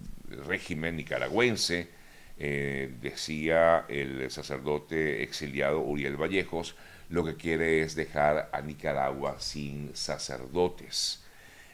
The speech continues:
Eh, decía el, eh, el nicaragüense, el sacerdote Uriel Vallejos, quien, eh,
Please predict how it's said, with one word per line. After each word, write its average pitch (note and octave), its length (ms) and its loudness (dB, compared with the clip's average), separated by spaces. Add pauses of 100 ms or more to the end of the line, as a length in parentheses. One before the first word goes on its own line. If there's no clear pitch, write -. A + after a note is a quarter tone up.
Eh, B1+ 420 -4
decía D2+ 800 4
el, C2 400 -2
eh, B1 760 -4
el G#1+ 140 -14
nicaragüense, C#2+ 840 0
el C#2 120 -2
sacerdote D2+ 720 -2 (520)
Uriel D#2 320 2
Vallejos, D2+ 640 0 (520)
quien, F2+ 460 4
eh, C#2 680 -2